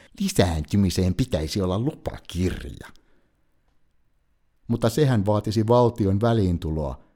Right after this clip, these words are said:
Nyt meillä on kapitalistiset vapaat markkinat lisääntymiselle", vastasin ja tartuin kieliposkella Iivanin illistelyyn.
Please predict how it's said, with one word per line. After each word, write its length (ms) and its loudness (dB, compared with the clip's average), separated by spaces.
Nyt 220 4
meillä 320 2
on 100 0
kapitalistiset 1040 0
vapaat 480 0
markkinat 540 0
lisääntymiselle", 1000 0
vastasin 540 -4
ja 120 0
tartuin 560 -2
kieliposkella 960 -2
Iivanin 560 2
illistelyyn. 1040 -6